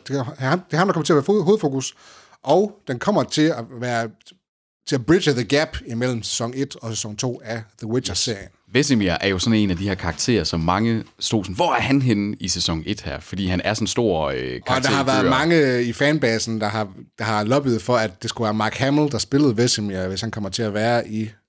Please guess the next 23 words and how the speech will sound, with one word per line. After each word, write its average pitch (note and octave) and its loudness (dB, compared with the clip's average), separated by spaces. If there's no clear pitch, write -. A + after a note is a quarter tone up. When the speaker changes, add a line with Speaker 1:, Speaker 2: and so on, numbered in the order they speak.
Speaker 1:
The G#2+ -4
Witcher-serien. G2+ -2
Speaker 2:
De F2+ -4
seneste D3+ 2
rygter, A2 2
jeg G#2 4
læste G#2+ 2
her, F2+ 2
øh, D#2 -4
for E2+ -2
et D#2 -6
par F2 -4
dage F#2+ 4
siden, G2 0
det A2 6
er, G#2 2
at, E2 -2
øh, D#2 -2
der C#2+ 2
er F#2 0
to-, - -4
øh, E2 -4
og E2+ 0